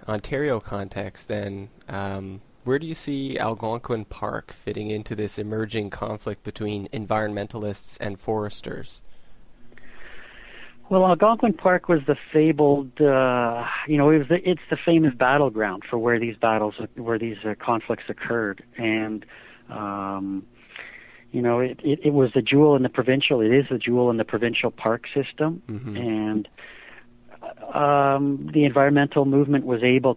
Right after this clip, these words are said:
Speaker 2: to, I think, capture the public's attention in that, uh, in that area and use it to promote their message. And I think they did so really, eff-, you know, very effectively. And it, it led to, ultimately, it led to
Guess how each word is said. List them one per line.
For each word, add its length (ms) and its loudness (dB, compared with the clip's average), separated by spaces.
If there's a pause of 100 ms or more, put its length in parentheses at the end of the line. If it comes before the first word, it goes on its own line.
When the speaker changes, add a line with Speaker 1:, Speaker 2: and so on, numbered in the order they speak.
(100)
Speaker 2:
to, 140 -2
I 60 -2
think, 220 -4
capture 580 0
the 100 0
public's 420 -2
attention 520 -8
in 160 -4
that, 240 -6 (140)
uh, 200 -8 (280)
in 220 4
that 240 2 (160)
area 560 0 (120)
and 280 -2
use 320 2
it 180 0 (240)
to 380 0
promote 400 0
their 100 0
message. 540 -6
And 100 -4
I 80 -6
think 160 -8
they 80 -6
did 180 -4 (120)
so 100 -2
really, 300 -2
eff-, 340 -8
you 80 -8
know, 80 -4
very 260 -2
effectively. 720 -6 (220)
And 140 2
it, 80 2 (340)
it 140 -2
led 380 4
to, 220 6
ultimately, 600 2
it 140 -4
led 180 2
to 140 -10